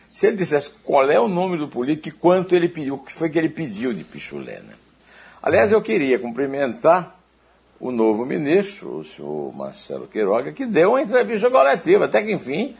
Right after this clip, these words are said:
uma entrevista coletiva de verdade, repórter perguntando, ele respondendo. Agora, a principal notícia que ele deu é que vai aplicar um milhão de vacinas por dia. Quando? Onde?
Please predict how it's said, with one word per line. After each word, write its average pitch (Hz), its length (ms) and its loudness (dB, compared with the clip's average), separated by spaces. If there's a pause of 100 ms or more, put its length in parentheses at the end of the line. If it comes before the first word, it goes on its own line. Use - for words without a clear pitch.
(220)
uma 214 160 2
entrevista 202 400 2
coletiva 185 400 4
de 175 60 0
verdade, 160 460 4
repórter 113 400 2
perguntando, 143 580 2
ele 113 160 2
respondendo. 113 680 -2 (420)
Agora, 156 420 6 (180)
a 135 120 4
principal 185 540 2
notícia 151 400 -4
que 110 80 -4
ele 92 160 0
deu 113 420 2 (260)
é 135 120 2
que 160 140 -4
vai 160 140 6
aplicar 165 520 4
um 170 80 -2
milhão 165 460 2
de 175 100 0
vacinas 143 520 0
por 120 220 -2
dia. 78 380 -8
Quando? 120 320 2 (840)
Onde? 127 300 2